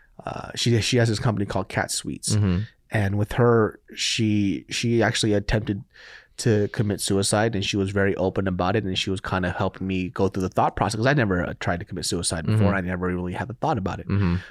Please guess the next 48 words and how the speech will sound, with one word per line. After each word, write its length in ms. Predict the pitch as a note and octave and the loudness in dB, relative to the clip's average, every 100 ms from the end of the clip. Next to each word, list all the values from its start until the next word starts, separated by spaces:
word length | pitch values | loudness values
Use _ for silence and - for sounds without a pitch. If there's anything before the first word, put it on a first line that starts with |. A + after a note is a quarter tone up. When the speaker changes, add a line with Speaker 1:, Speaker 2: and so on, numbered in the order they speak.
| - | -8
Speaker 1:
So 420 | - G2 F#2 - - | -2 2 0 -2 -4
for 200 | A2+ G2+ | 0 2
her, 380 | B2 B2+ A2 - - _ _ | 4 4 2 -2 -20 _ _
you 100 | - | -4
know, 260 | G#2+ F#2+ F2+ _ _ _ - | 0 0 -4 _ _ _ -4
or 140 | A#2 | 0
when 120 | A2+ A#2 | 2 2
I 60 | |
see 220 | G#2+ C#3 | 2 2
that 160 | D#3 B2 | 4 2
type 180 | A#2+ G#2 | 0 0
of 80 | G#2 | -2
stuff, 280 | - G2+ | 0 0
and 80 | A2 | 0
I 40 | G#2+ | -2
feel 380 | - A2 G2+ - - - - | 0 0 0 -4 -20 -20 -8
when 120 | - | -4
people 220 | G#2 A#2+ A#2 | -2 0 0
try 160 | - | 2
to 120 | G#2+ | 2
attempt 280 | G#2 - A2 | 2 0 -2
to 40 | - | -2
take 260 | - G#2+ | 0 0
their 120 | A2 G2+ | 0 0
life, 360 | F2+ G#2 - | 2 0 -2
it, 140 | E2+ F#2 | -4 -4
what 280 | F#2 A2 A2+ | -2 -2 0
seems 220 | C#3 C3 | 0 0
to 80 | B2 | 0
be 100 | A#2 | 2
the 80 | G#2+ | 2
reoccurring 480 | G#2+ A2 - A2+ G2+ | 2 0 0 -2 -2
story 360 | - G2+ A2 | -2 2 2
is 120 | G2 | 2
that, 240 | G2 F#2+ - - - - - _ - | 0 -2 -4 -18 -20 -20 -20 _ -6
you 100 | G#2+ | -2
know, 300 | G2 F2 - _ - | -2 -4 -8 _ -4
it 100 | C3+ | 0
seems 160 | E3 | 2
to 100 | F3 | 2
be 120 | C3 B2 | 2 2
like 160 | G#2 | 2
a 20 | |
whirlwind 560 | F#2+ F2+ G#2+ G#2+ G2+ F#2+ | 0 2 2 2 0 -2
of 140 | G2 G2+ | -4 -4
these 160 | G2 | -4
thoughts, 380 | - F#2+ - - | -2 -4 -2 -4
right? 280 | F#2 G2+ | -2 -2